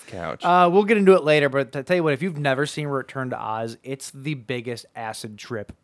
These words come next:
Speaker 2: ever. Like, it's a
Speaker 1: Oh, for sure.
Speaker 2: crazy fucking movie.
Speaker 1: Yeah, it's awesome.
Speaker 2: Um, yeah, I'm looking for something here for Electric Rope and Watermark, and I'm not finding anything.
Speaker 1: I gotta call Watermark out. I'm sorry.
Speaker 2: Uh-oh. How
Speaker 1: Because
Speaker 2: come?
Speaker 1: they're, because they're Michigan boys, like,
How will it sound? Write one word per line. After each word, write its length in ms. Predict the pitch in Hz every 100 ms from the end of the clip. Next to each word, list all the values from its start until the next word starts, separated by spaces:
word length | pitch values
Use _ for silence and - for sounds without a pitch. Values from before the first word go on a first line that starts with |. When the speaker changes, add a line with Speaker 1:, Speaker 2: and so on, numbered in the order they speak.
| -
Speaker 2:
ever. 360 | 113 107 104 -
Like, 160 | 123 135
it's 160 | 151
a 60 | 160
Speaker 1:
Oh, 40 |
for 160 | - 127
sure. 180 | - -
Speaker 2:
crazy 400 | 135 120 104 107
fucking 360 | - 104 104 -
movie. 140 | -
Speaker 1:
Yeah, 120 | 50 - _ _ -
it's 140 | 98
awesome. 120 | - 143
Speaker 2:
Um, 360 | 143 147 151 -
yeah, 160 | 151 175
I'm 80 | 190
looking 200 | 233 208
for 500 | - 180 165 160 147
something 300 | - 156 147
here 200 | 147 135
for 380 | - 127 120 113 _
Electric 380 | 139 127 - 123
Rope 300 | 117 117 113
and 160 | 117 110
Watermark, 520 | 110 110 110 104 107
and 140 | 110
I'm 240 | 110 107 104
not 200 | 107 -
finding 280 | - 101 110
anything. 220 | 113 -
Speaker 1:
I 120 | - 139
gotta 180 | 156
call 300 | 160 170 151
Watermark 580 | 123 117 110 104 98 90
out. 260 | 98 95 -
I'm 160 | 104 101
sorry. 420 | 101 92 95 92 _
Speaker 2:
Uh-oh. 220 | - -
How 40 | 113 -
Speaker 1:
Because 240 | 160 240
Speaker 2:
come? 60 | 202
Speaker 1:
they're, 220 | 214 208
because 420 | - 170 240 190 185
they're 100 | 175
Michigan 480 | 143 131 175 165
boys, 380 | 165 175 170 170
like, 320 | 147 135 -